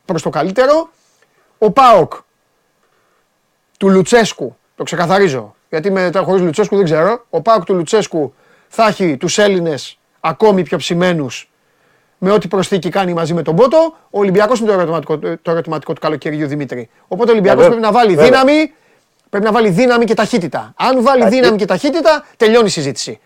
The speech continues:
Speaker 1: Θα, θα
Speaker 2: Ταχύτητα,
Speaker 1: δούμε ξα-,
Speaker 2: έκρηξη, ποιότητα, όλα,
Speaker 1: Μπράβο.
Speaker 2: όλα, ναι.
Speaker 1: Οπότε, εντάξει, καταλαβαίνω, έχουμε και εμείς εδώ τηλεθεατές που αρχίζουν και λένε, Ε, ρε παιδιά, και τι θα γίνει ο Τερ; Να, έστειλε ένα για τον Βαλμπουενά.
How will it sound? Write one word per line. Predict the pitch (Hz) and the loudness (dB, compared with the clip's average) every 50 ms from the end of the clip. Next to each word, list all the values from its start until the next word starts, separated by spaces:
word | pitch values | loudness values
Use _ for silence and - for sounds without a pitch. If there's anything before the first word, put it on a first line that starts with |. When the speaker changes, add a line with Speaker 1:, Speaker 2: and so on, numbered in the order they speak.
| _ _ _ _ | _ _ _ _
Speaker 1:
Θα, | _ - 202 | _ -2 0
θα | 196 | 2
Speaker 2:
Ταχύτητα, | 214 214 208 - 208 208 | 2 2 2 2 2 2
Speaker 1:
δούμε | 196 240 233 220 | 2 2 2 0
ξα-, | - - - 143 123 127 | 2 4 6 6 6 6
Speaker 2:
έκρηξη, | 151 160 - - 156 135 _ - 165 160 160 151 | 4 2 0 -4 -10 -10 _ -4 0 2 2 2
ποιότητα, | - - 127 131 139 165 170 165 - 156 | 2 4 4 4 4 4 2 2 4 6
όλα, | 151 160 | 6 6
Speaker 1:
Μπράβο. | 208 220 196 127 | 6 6 4 4
Speaker 2:
όλα, | 131 117 101 98 | 2 0 -2 -2
ναι. | 123 127 - - _ | -4 -6 -10 -10 _
Speaker 1:
Οπότε, | - 214 214 285 294 - 285 277 269 - - | -2 2 2 4 4 6 6 4 4 2 0
εντάξει, | - - 185 175 254 285 - - 311 | -2 -2 0 2 2 2 0 0 -2
καταλαβαίνω, | - 247 - 208 208 208 202 185 202 277 294 294 294 294 285 277 - _ _ _ | -2 0 0 2 2 2 2 2 4 4 4 4 4 2 0 0 -4 _ _ _
έχουμε | - 202 196 - 233 233 | 0 0 2 2 2 2
και | 185 233 | 4 2
εμείς | 233 233 180 - | 2 2 2 0
εδώ | 220 185 214 | 0 0 0
τηλεθεατές | 175 196 196 185 - 202 190 190 185 302 294 - | 0 -2 -2 -2 -2 -2 -2 -2 -2 -2 -4 -4
που | - 269 | -2 -4
αρχίζουν | 208 156 - 269 254 247 | -4 -2 -2 -2 -2 0
και | 226 254 | 0 0
λένε, | 247 226 196 180 | 0 0 0 -2
Ε, | 190 208 | -2 -2
ρε | 226 220 | -2 -2
παιδιά, | 233 226 202 247 220 | -2 -2 -2 -2 -2
και | 214 240 | -2 -2
τι | 202 254 202 | -4 -2 -2
θα | 208 196 | -2 -2
γίνει | 160 165 170 160 | -4 -4 -4 -4
ο | 156 151 147 | -4 -4 -2
Τερ; | 170 156 127 - 190 214 - | -4 -4 -4 -6 -10 -4 0
Να, | 302 285 254 | 0 2 2
έστειλε | 247 - - - 233 | 2 2 2 2 2
ένα | 277 277 | 2 2
για | 254 247 | 2 2
τον | 220 247 | 2 2
Βαλμπουενά. | 226 233 233 233 240 233 226 175 135 | 2 2 4 2 2 2 0 -4 -6